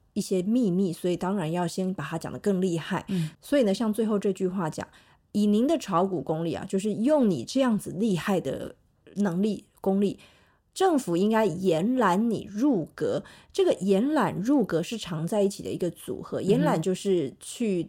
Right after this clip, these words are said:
Speaker 1: 特地把一个人才请过来，那个揽是用手。
Speaker 2: 有点像招聘吗？
Speaker 1: 有点像，可是招聘好像还是，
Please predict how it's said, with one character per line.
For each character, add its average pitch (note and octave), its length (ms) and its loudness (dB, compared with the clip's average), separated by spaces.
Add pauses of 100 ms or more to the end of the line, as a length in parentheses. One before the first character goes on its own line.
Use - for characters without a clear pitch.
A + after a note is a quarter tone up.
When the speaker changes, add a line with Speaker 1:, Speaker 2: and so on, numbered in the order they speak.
Speaker 1:
特 B3 300 2
地 G3+ 160 -2
把 D3+ 220 0
一 D#3+ 40 0
个 F3+ 140 2
人 E3 340 0
才 F3 360 -2
请 - 440 -8 (100)
过 C#4 220 4
来， - 320 -6
那 C4+ 120 0
个 A#3+ 80 2
揽 F3 340 0
是 - 260 -2 (280)
用 - 160 2
手。 - 20 6
Speaker 2:
有 G#3+ 60 4
点 G3+ 140 0
像 G#3+ 380 2
招 A#3+ 360 0
聘 B3 340 -2
吗？ G3 380 -2 (380)
Speaker 1:
有 G#3+ 220 4
点 D4+ 160 0
像， A3 200 0
可 F#3 100 -2
是 B3 160 -2
招 C#4 260 0
聘 C4 240 -2
好 D#3 120 0
像 G3+ 160 0
还 F3 160 -2
是， F#3+ 260 -4